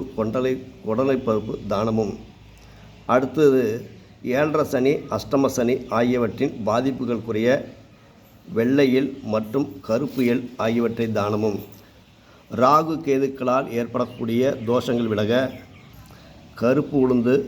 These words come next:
மற்றும் கொள் தானம். இப்படி பயிர் வகைகளை தானம் கொடுத்தா நவக்கிரகத்தால் ஏற்படக்கூடிய தோஷங்கள்,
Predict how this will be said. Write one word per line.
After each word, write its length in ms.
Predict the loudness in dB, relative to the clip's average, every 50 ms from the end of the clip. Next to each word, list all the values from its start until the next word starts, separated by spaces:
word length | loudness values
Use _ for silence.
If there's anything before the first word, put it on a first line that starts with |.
| -6 -14 -14 -8
மற்றும் 480 | -4 -4 -4 -4 -4 -2 -2 -2 -2 -4 -8 -14 -18 -20 -14 -6
கொள் 220 | -2 0 2 2 2
தானம். 340 | 2 2 0 -2 -4 -8 -12 -16 -12 -10
இப்படி 280 | -8 -4 -2 -2 -2 -2 -2 -8 -12 -16 -18 -20 -20 -20 -20 -20 -18 -18 -18 -18 -18 -18 -16 -8
பயிர் 280 | -2 0 2 2 4 4
வகைகளை 420 | 4 4 2 2 2 0 0 0
தானம் 320 | 0 0 0 0 0 0 -2
கொடுத்தா 300 | -4 -6 -2 0 0 0 0 -2 -8 -14 -18 -20 -20 -20 -20 -20 -20 -20 -20 -20 -20 -20 -16 -10 -4
நவக்கிரகத்தால் 760 | 0 2 2 2 2 2 0 0 0 -2 0 0 2 2 2 2
ஏற்படக்கூடிய 480 | 0 0 -2 -2 -4 -4 -4 -2 -2 -2
தோஷங்கள், 580 | 0 0 0 0 0 -2 -2 -2 -2 -2 -4